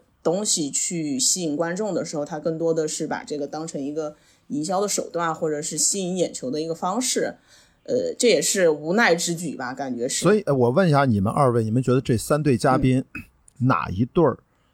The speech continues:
Speaker 2: 拆开来看是接近第一季那三对儿，
Speaker 1: 嗯。
Speaker 2: 呃，观赏的整体的感受的，是有哪一对儿？也就是说这三对儿，咱从观众的角度，你对哪一对儿他们呈现的这个关系，在节目里面的状态跟第一季那三对儿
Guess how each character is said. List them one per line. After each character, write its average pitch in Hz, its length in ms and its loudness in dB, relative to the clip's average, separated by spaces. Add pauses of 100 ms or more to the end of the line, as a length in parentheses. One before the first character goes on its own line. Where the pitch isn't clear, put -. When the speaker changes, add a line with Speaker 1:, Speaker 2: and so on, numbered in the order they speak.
(320)
Speaker 2:
拆 190 240 2
开 147 140 0
来 92 160 2
看 92 320 -2 (140)
是 - 280 0
接 196 360 4
近 147 340 0
第 147 240 -4
一 156 60 -4
季 127 240 0
那 113 160 4
三 131 280 0
对 135 140 2
儿， 101 180 0 (420)
Speaker 1:
嗯。 92 260 2
Speaker 2:
呃， - 80 0 (260)
观 151 260 2
赏 92 300 -2
的 98 160 -2
整 117 300 0
体 - 200 -4
的 95 200 0
感 - 260 -4
受 101 260 2
的， - 120 -12
是 104 340 -4
有 120 200 0
哪 156 180 0
一 107 100 -2
对 165 160 0
儿？ - 80 2
也 120 80 -4
就 147 60 2
是 147 60 -2
说 175 60 2
这 170 140 0
三 202 220 2
对 185 100 4
儿， 98 60 0
咱 139 180 -4
从 151 100 0
观 190 220 2
众 247 100 2
的 - 80 0
角 - 140 -4
度， 95 180 -6 (300)
你 107 140 0
对 170 140 2
哪 139 160 0
一 120 100 0
对 175 120 4
儿 131 140 6
他 131 100 0
们 127 80 2
呈 123 200 -2
现 143 160 0
的 131 40 -2
这 127 80 -2
个 113 80 0
关 131 240 0
系， 117 120 -4
在 113 100 0
节 117 160 -2
目 127 80 2
里 117 80 2
面 110 160 0
的 107 240 4
状 135 320 2
态 104 240 2 (320)
跟 151 160 2
第 151 240 -4
一 151 60 -4
季 139 220 -2
那 117 120 2
三 123 220 -2
对 120 100 2
儿 95 140 0